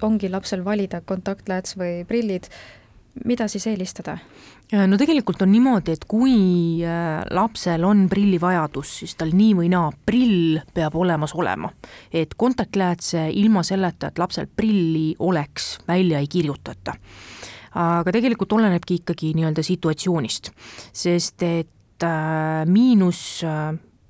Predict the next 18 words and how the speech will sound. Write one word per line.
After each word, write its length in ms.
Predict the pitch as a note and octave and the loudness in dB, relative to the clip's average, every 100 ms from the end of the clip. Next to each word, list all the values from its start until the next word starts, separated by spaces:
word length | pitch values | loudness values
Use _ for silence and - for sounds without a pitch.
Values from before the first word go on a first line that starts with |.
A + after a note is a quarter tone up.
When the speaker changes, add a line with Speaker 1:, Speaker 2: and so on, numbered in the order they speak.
| _ - - F3 | _ -18 -14 -8
Speaker 2:
nii-öelda 320 | E3+ E3 D#3 | -4 -2 -2
siis 120 | D3 | -2
müoopia 400 | F3+ A3 A#3 E3 | 2 2 2 -2
progressiooni 580 | D#3 E3+ E3+ - D4+ C4 | -4 -4 -4 0 2 2
puhul 240 | F#3+ G3 F3 | 2 0 0
kasutatakse 720 | F3+ G#3+ G#3+ E3 D#3 D3+ - | 0 0 0 -4 -6 -8 -8
ka 100 | D3+ | -8
kõvasid 520 | - A#3 A#3 D#3 C#3+ | -2 2 2 0 -8
kontaktläätsi, 800 | - F3 E3+ C#3+ F3 D3 - - - | -4 -2 -2 -6 -2 -2 -4 -10 -10
mis 160 | - - | -12 -8
on 60 | |
siis 120 | E3 E3 | -4 0
ortokeratoläätsed, 1000 | G#3 - D#3+ D#3+ D3+ D#3 D3+ - D4 - - - - - | 0 0 -2 0 -2 -2 -2 0 -4 -4 -18 -18 -16 -10
mis 100 | D3+ | -2
tegelikult 380 | A#3 A#3 D#3 - | 2 2 0 0
pannakse 380 | G3 G#3 - | 2 2 0
silma 500 | D#3+ G3 G#3+ F3 D3+ | -2 2 4 4 2
öösel. 540 | D#3+ F3+ C#3+ - - | 4 2 2 -2 -4